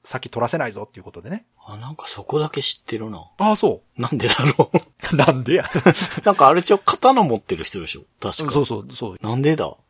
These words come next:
Speaker 2: え、じゃあ俺見たことあるのかな。<laughs>
Speaker 1: で、後追いかけていくんですけども、
Speaker 2: はいはい。
Speaker 1: その戦士が剣を持った鉄仮面の男と話をしてるんですよ。
Speaker 2: うん。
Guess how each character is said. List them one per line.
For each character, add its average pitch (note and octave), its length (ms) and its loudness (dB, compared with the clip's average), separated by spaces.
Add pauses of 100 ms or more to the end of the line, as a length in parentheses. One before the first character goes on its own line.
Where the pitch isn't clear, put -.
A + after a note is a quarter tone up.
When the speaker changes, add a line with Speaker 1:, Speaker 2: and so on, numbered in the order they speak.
(160)
Speaker 2:
え、 F3+ 240 -4
じ C3+ 120 -6
ゃ E3+ 40 0
あ C3+ 60 -12
俺 C3+ 180 -6
見 D3+ 140 -2
た G4 120 2
こ C#4 120 -4
と G2 140 -4
あ G#2 40 0
る - 120 -10
の A2 80 -6
か - 180 -4
な。 G2 200 -8
<laughs> - 1300 -4
Speaker 1:
で、 - 60 -12
後 G#2 200 -4
追 A#2+ 80 -2
い C3+ 40 -4
か B2+ 120 0
け A#2 120 -6
て A2+ 100 -12
い G2+ 60 -10
く - 120 -14
ん B2+ 140 -4
で F#2+ 60 -8
す F#2 80 -16
け - 60 -18
ど - 80 -10
も、 D#2+ 40 -8
Speaker 2:
は D3+ 60 -6
い - 20 -2
は D3+ 80 -2
い。 - 60 -14 (100)
Speaker 1:
そ F#3+ 120 -6
の F#3+ 120 -2
戦 G#3 220 -4
士 - 100 -10
が - 140 -14
剣 E4 260 -4
を B2+ 80 -4
持 G2 140 -10
っ - 40 -20 (120)
た - 160 -8
鉄 - 300 -6
仮 D4 200 4
面 C3 140 -2
の F#2 100 -12
男 - 240 -16
と - 80 -20
話 C3+ 320 -2
を - 80 -18
し - 80 -14
て - 80 -16
る - 60 -20
ん - 40 -20
で - 80 -20
す - 80 -20
よ。 B2 100 -10
Speaker 2:
う A#2 40 -6
ん。 E2+ 280 -10